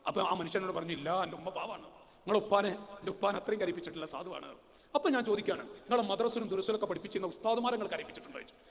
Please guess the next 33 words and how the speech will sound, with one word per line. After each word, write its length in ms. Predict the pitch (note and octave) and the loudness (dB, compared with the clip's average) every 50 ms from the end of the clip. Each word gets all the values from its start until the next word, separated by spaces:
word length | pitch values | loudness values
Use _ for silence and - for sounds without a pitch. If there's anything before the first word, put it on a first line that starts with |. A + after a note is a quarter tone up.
| - - - | -14 -6 -4
അപ്പൊ 120 | F3 G3+ | -2 2
ഇയാൾ 160 | G3 G3 G3 | 2 2 2
എന്നോട് 180 | G3 F#3 F3+ E3+ | 2 0 0 0
പറയാ, 180 | E3 E3 E3 | 0 0 0
"ഇല്ല 240 | D3+ C#3+ C#3+ E3+ B3 | 0 0 -2 -2 -2
സലാം 200 | - - C3+ C3+ | -2 -2 -4 -6
മുസ്ലിയാരെ, 380 | C3+ - - - D#3 D3+ - - - - - - - - - | -6 -6 -8 -8 -8 -8 -8 -10 -12 -18 -20 -20 -10 -4 -2
ഒരൊറ്റ 400 | F3+ G3 - - - - - D4 | -2 -2 -2 -4 -6 -2 0 0
ഉസ്താദിനെ 420 | A3+ - - G3 G3+ G3+ G3 F#3+ | 0 0 2 2 2 4 2 0
ഞാൻ 80 | F#3 F3 | -2 -2
വേദനിപ്പിച്ചിട്ടില്ല." 560 | D#3+ D#3+ D#3+ D#3 - - - - C#3 C3+ B2+ A#2+ - - - - - - - | -2 -4 -4 -6 -10 -12 -12 -12 -10 -10 -10 -10 -12 -14 -20 -20 -20 -12 -4
അപ്പൊ 120 | - - - | 0 2 4
ഞാൻ 120 | A3 G#3+ | 6 6
ഒന്നും 220 | F#3 G3+ G#3+ A#3+ | 4 4 4 4
കൂടെ 120 | A#3+ C4+ C4+ | 6 6 6
താഴോട്ട് 320 | - F#3 F#3+ G#3 - - | 6 4 2 2 2 0
ഇറങ്ങി, 160 | E3 C#3 A#2+ | -2 -2 -4
"നിങ്ങൾ 480 | - - - - - - - - - G3+ | -8 -12 -14 -18 -18 -18 -10 -4 -2 0
സ്കൂളിൽ 400 | - - - - C4 D#4+ F#4 F4+ | 0 0 0 4 6 6 8 8
പഠിക്കുന്ന 340 | A#3+ C4 A#3+ A#3+ C4 A#3+ A#3 | 6 6 4 4 4 2 2
കാലത്ത് 380 | G#3+ G#3 G#3 G3+ - F#3+ - - - - - - - - - | 4 2 2 2 0 -2 -2 -4 -8 -12 -16 -18 -12 -8 -4
വല്ല 120 | G#3+ A3 | -4 -4
ടീച്ചർമാരെ 600 | G#3+ - E3 G3 A3 - B3 A#3+ A#3+ A#3+ B3+ B3+ | -4 -4 -4 -4 0 2 2 2 4 6 6 6
മാഷുമാരെ 360 | A#3+ G3 G3 - G#3 G3+ G#3 | 4 4 2 0 0 0 2
നിങ്ങൾ 120 | G3 F#3 E3 | 0 0 0
കരയിപ്പിച്ചിട്ടുണ്ടോ?" 440 | D3 D3+ D3 D3+ - - C3+ C3+ | -2 -2 -4 -6 -8 -10 -10 -10
ചോദിച്ചു. 180 | - - - - - - - - - - - _ _ _ - | -10 -10 -12 -16 -18 -20 -20 -20 -20 -20 -20 _ _ _ -10
അപ്പൊ 280 | - - - - - A3+ | -10 -10 -8 -4 -4 -2
ഈ 60 | F3+ | -2
മനുഷ്യൻ 340 | F3 D3+ C3 C#3 - - F#3 | -2 -6 -8 -6 -4 -4 -4
ഇങ്ങനെ 180 | F3 E3+ D#3+ | -2 -2 -4
മരം 360 | C#3 C#3+ C3+ C3 C3 D3 D#3 D#3 | -4 -6 -6 -8 -6 -6 -4 -2
പോലെ 180 | D#3+ E3+ E3 | -2 -2 -2